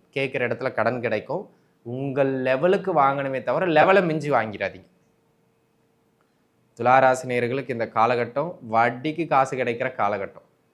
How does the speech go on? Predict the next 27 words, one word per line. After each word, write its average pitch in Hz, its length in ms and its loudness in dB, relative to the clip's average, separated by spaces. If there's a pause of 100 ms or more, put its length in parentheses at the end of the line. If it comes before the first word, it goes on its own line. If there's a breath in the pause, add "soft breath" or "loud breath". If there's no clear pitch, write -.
(240)
ஒரு 104 200 -12
ஃபங்க்ஷன் 135 400 -6
பண்ணணும், 127 300 -6
திடீர்னு 127 280 -8
ரெண்டு 120 180 -6
லட்சம் 120 260 -8
தேவை, 120 220 -4
அஞ்சு 113 140 -6
லட்சம் 113 260 -8
தேவை 117 240 -2
அப்படிங்கிற 113 280 -6
பட்சத்துல 131 400 -12
கடன் 131 360 -6
கிடைக்கின்ற 120 640 -8
காலம் 120 420 0
உங்க 127 180 -4
ஜாதகப்படியும் 131 880 -2 (360 soft breath)
ஆறாம் 147 580 4
இடமோ 170 680 0 (220)
அல்லது, 151 640 -4 (720)
ஆ, 107 300 -2
எட்டாம் 127 460 0
இடமோ 151 260 -2
சம்பந்தப்பட்ட 135 520 -6
தசாபுக்தியும் 139 640 -4
நடக்கின்றது 117 520 -8
என்றால் 113 340 -8